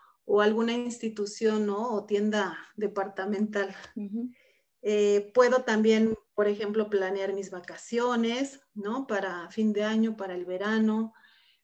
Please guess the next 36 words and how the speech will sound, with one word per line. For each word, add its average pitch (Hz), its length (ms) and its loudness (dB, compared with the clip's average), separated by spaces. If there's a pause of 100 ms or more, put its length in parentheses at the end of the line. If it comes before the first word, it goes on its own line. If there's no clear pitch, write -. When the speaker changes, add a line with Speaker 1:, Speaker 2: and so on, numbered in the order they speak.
(200)
Speaker 1:
Ahora - 260 4
sí 339 160 -2
que 302 100 4
las 233 220 4
metas 262 340 -2
que 233 140 -6
querramos, 196 400 -4
¿no? 208 100 -2
Yo 226 120 -4
creo 226 160 -6
que 208 140 -4
cada 214 220 -2
quien, 208 380 -2
siempre 277 300 0
las 226 200 2
finanzas 226 380 0
son 214 160 0
personales 208 640 -4
porque 202 280 -8
cada 214 220 -4
uno 214 300 -4
tenemos 190 520 -10 (400)
sueños 240 580 -2
y 226 60 -6
proyectos 208 760 -4
e 196 80 -2
ideas 190 360 -4
diferentes, 208 720 -6
Speaker 2:
Y 180 40 -12
Speaker 1:
entonces, 190 840 -6
Speaker 2:
prioridades. 180 340 -10 (360)
Speaker 1:
eh, - 0 -
incluso 214 600 -4 (400)
problemáticas 208 840 -2
diferentes, 202 960 -2
¿no? 220 180 -8